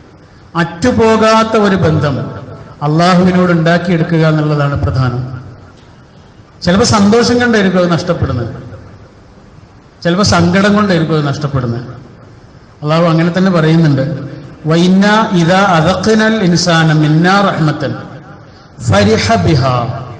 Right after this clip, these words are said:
മനുഷ്യന് നമ്മുടെ അടുത്തു നിന്നുള്ള എന്തെങ്കിലും സന്തോഷം കൊടുത്താൽ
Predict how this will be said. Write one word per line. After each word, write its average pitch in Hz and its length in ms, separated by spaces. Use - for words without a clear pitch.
മനുഷ്യന് 185 420
നമ്മുടെ 233 600
അടുത്തു 247 280
നിന്നുള്ള 226 280
എന്തെങ്കിലും 202 340
സന്തോഷം 185 520
കൊടുത്താൽ 151 440